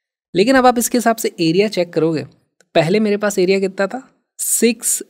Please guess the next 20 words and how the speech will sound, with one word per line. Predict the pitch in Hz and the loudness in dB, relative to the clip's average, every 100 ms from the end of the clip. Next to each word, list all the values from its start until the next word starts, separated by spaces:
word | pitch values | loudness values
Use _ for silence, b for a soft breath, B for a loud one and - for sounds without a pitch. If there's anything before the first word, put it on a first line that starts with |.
| _ | _
ए | 156 160 160 | 0 2 0
स्क्वायर। | 165 - - 139 160 - _ _ _ _ _ - | -2 -6 -6 -6 -6 -14 _ _ _ _ _ 0
अब | 240 | 0
मेरे | 208 180 175 | 2 -2 -2
पास | 170 165 | -4 -4
एरिया | 160 143 147 | -2 0 0
कितना | 143 147 139 | -2 -4 -4
आ | |
जाएगा? | 135 135 143 | -4 -4 -6
अब | - 151 | -4 -2
मेरे | 147 | -2
पास | 147 151 147 | -2 -4 -2
एरिया | 139 143 | -2 -2
आ | |
जाता | 139 135 | -4 -6
है | 151 | -10
फ़ोर | 165 - _ 151 160 175 196 - _ _ | -12 -18 _ 0 2 0 -2 -12 _ _
पाई | 147 131 131 160 - _ | -4 -4 -6 -12 -20 _
आर | 143 135 | -4 -4
स्क्वायर। | - 123 90 | -8 -12 -16